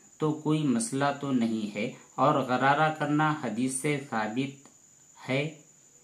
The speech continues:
या फिर सिर्फ फतवा है? अगर हदीस से साबित है तो मुझे उसकी तफसील बतलाइए। <clears throat> अ, कौन है हमारे फारूक साहब? देखिए, गुस्ल में कुल्ली करना,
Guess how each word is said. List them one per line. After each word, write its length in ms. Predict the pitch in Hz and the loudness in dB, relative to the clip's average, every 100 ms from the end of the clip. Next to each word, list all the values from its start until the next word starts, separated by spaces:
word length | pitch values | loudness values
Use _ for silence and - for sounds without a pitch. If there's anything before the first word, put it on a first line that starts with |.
| - 110 | -12 -2
या 180 | 131 | 0
फिर 200 | 131 151 | 0 -2
सिर्फ 340 | 135 - 165 156 | -4 -4 -2 -2
फतवा 440 | 143 110 - 104 | -2 -4 -4 -4
है? 300 | 95 104 - 135 | -4 -6 -10 -8
अगर 220 | 127 139 | -6 -6
हदीस 360 | - 120 147 | -4 -4 -2
से 120 | 151 139 | -2 -4
साबित 400 | 123 117 135 135 | -2 -2 -4 -6
है 160 | 143 | -6
तो 140 | 135 117 | -4 -2
मुझे 300 | 110 104 123 | -2 -2 -8
उसकी 260 | - 135 | -6 -10
तफसील 400 | 131 92 - 113 | -6 -8 -6 -6
बतलाइए। 640 | 92 82 80 76 76 76 - - - - - - - - - - | -6 -10 -12 -10 -10 -12 -14 -20 -20 -20 -20 -20 -20 -20 -20 -10
<clears throat> 0 | |
अ, 500 | 156 170 160 151 131 - - - - - - - - - - - - - - - - - - - - - - - | -2 4 6 6 2 -6 -16 -20 -20 -20 -20 -20 -20 -20 -20 -20 -20 -20 -20 -20 -20 -20 -20 -20 -20 -20 -20 -10
कौन 460 | 117 107 101 147 151 | -8 -8 -4 2 4
है 80 | 147 | 4
हमारे 320 | 135 143 175 - | 2 0 -4 -2
फारूक 320 | - 135 135 | 0 0 -2
साहब? 300 | 123 98 - - - - - - | -4 -6 -12 -18 -20 -20 -20 -2
देखिए, 420 | 175 190 185 233 - - - - | 0 2 0 0 -10 -20 -18 -2
गुस्ल 400 | 165 160 185 185 | 0 2 4 4
में 340 | 185 185 214 - - - | 4 2 -2 -10 -20 -6
कुल्ली 340 | 156 160 165 165 | 0 2 4 2
करना, 400 | 135 107 104 | 0 -4 -6